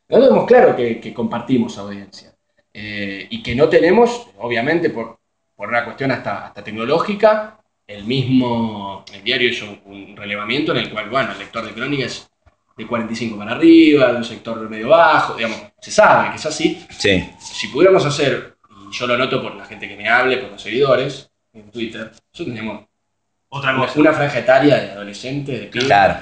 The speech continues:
Speaker 1: de universitarios, de gente profesional, de filósofos, de licenciados en comunicación.
Speaker 2: <laughs>
Speaker 1: Digamos, nadie, gente que jamás había consumido Crónica.
Speaker 2: Sí, sí,
Speaker 1: Que
Speaker 2: sí,
Speaker 1: es
Speaker 2: sí.
Speaker 1: fanática de este, de este estilo de Crónica y que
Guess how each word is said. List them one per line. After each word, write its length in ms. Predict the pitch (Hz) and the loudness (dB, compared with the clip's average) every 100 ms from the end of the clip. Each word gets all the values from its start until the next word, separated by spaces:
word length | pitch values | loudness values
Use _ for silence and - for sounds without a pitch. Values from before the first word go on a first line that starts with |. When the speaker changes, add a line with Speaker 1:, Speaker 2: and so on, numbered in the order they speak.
| - | -10
Speaker 1:
de 140 | 123 | -8
universitarios, 760 | 117 107 104 104 101 120 135 131 | -6 -6 -10 -12 -8 -4 -2 -4
de 60 | 107 | -4
gente 260 | 131 131 | -6 -6
profesional, 720 | 120 110 107 - 107 131 143 | -6 -10 -14 -14 -8 -6 -4
de 80 | 131 | -6
filósofos, 760 | - 104 127 - - - 110 101 | -6 -4 -2 -2 -8 -14 -14 -14
de 160 | 104 - 117 | -6 -2 0
licenciados 460 | 117 131 165 160 | 0 2 4 4
en 40 | - | 6
comunicación. 380 | 247 - 277 - | 4 6 6 6
Speaker 2:
<laughs> 840 | 269 - 311 - 240 - - 202 | 6 6 4 4 4 4 4 4
Speaker 1:
Digamos, 420 | 156 156 151 147 | 6 6 6 4
nadie, 520 | 147 196 214 214 190 - - 226 - - - | 4 6 6 6 4 0 -4 -2 -2 -6 -14
gente 240 | - 196 196 | 0 2 4
que 220 | 135 - | 2 -2
jamás 420 | - 135 160 196 | -4 0 2 2
había 180 | 190 175 | 2 2
consumido 580 | 143 139 135 208 185 123 | 2 -2 -2 0 2 0
Crónica. 420 | 107 104 101 - | -4 -12 -16 -18
Speaker 2:
Sí, 140 | 101 110 | -4 0
sí, 80 | 101 | 0
Speaker 1:
Que 80 | |
Speaker 2:
sí, 160 | 98 110 | 2 2
Speaker 1:
es 60 | 104 | 4
Speaker 2:
sí. 80 | |
Speaker 1:
fanática 600 | 101 151 185 208 226 220 | 4 4 4 4 4 6
de 140 | 156 175 | 6 4
este, 240 | 180 175 | 2 -4
de 100 | 156 | -2
este 180 | 156 165 | -2 -4
estilo 260 | - 170 165 | -8 2 4
de 80 | - | 4
Crónica 300 | 214 254 233 | 4 4 4
y 60 | |
que 300 | - 139 - | 0 -8 -10